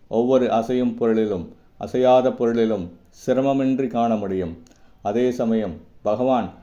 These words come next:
தமது சொந்த வசிப்பிடமான கோலோகத்தில் தமது நித்திய சகாக்களுடன் நித்தியமான லீலைகளை அனுபவித்துக் கொண்டிருப்பதையும் அவரால் காண முடியும். இத்தகைய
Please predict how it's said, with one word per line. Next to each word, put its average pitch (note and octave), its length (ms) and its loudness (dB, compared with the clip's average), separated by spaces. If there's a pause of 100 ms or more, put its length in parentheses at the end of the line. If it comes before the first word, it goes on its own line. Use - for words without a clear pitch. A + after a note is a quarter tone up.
(140)
தமது A2+ 320 -2
சொந்த B2 360 0
வசிப்பிடமான A#2+ 880 -2 (240)
கோலோகத்தில் A#2+ 960 2 (920)
தமது A2+ 340 0
நித்திய A#2 380 -4
சகாக்களுடன் B2 1000 0
நித்தியமான B2+ 640 0
லீலைகளை A#2 640 0
அனுபவித்துக் A#2 640 -2
கொண்டிருப்பதையும் A#2 720 0
அவரால் A2+ 440 0
காண A#2 280 0
முடியும். F#2 400 -4 (440)
இத்தகைய B2 720 -2